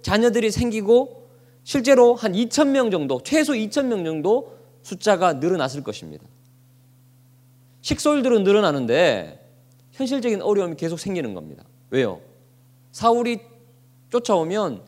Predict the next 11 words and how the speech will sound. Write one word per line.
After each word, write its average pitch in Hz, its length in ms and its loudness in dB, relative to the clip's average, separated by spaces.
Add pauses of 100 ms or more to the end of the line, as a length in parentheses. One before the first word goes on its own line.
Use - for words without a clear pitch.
(340)
이제 185 220 6
기동력이 233 540 2
약해지니까 160 760 -2
아이들도 240 440 2
생기고 165 600 -4
여자들도 220 400 4
늘어났으니까 151 1000 -2 (1000)
피하기가, 240 680 0 (220)
숨기가 240 720 -2 (200)
쉽지 - 320 -10
않습니다. 80 440 -16